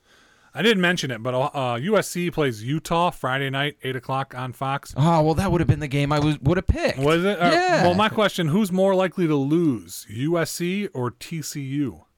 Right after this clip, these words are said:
Speaker 2: Oh, U S C. I mean, Utah already beat 'em this year. That's,
Speaker 1: That's their only loss,
Speaker 2: yeah,
Speaker 1: a
Speaker 2: that's their
Speaker 1: one-point
Speaker 2: one
Speaker 1: loss.
Speaker 2: loss. Yeah. And U S C has played a lot of really close games this year.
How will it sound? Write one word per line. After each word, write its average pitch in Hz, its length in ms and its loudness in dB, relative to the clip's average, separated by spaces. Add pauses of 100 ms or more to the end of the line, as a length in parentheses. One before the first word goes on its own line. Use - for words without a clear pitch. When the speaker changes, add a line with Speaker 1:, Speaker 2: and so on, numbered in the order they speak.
(120)
Speaker 2:
Oh, 135 140 4
U 123 160 4
S 104 100 -2
C. 131 260 -6 (260)
I 117 140 2
mean, 127 160 2
Utah 143 280 0
already 135 240 2
beat 139 200 -2
'em 175 100 -4
this 95 200 -10
year. - 200 -14 (220)
That's, 117 140 -6
Speaker 1:
That's 135 160 -4
their 123 140 -2
only 120 140 -2
loss, 120 160 2
Speaker 2:
yeah, 139 120 4
Speaker 1:
a 123 40 0
Speaker 2:
that's 117 160 0
their 123 40 -2
Speaker 1:
one-point 113 200 0
Speaker 2:
one - 200 0
Speaker 1:
loss. 120 320 -2
Speaker 2:
loss. - 20 -8
Yeah. 131 300 0 (260)
And 113 360 0
U 135 160 4
S 127 80 -2
C 143 160 0
has 110 200 2
played 117 220 0
a 107 180 0
lot 110 400 -4
of 107 140 0
really 110 280 0
close 110 340 -2
games 107 340 -2
this 101 180 -8
year. 92 240 -12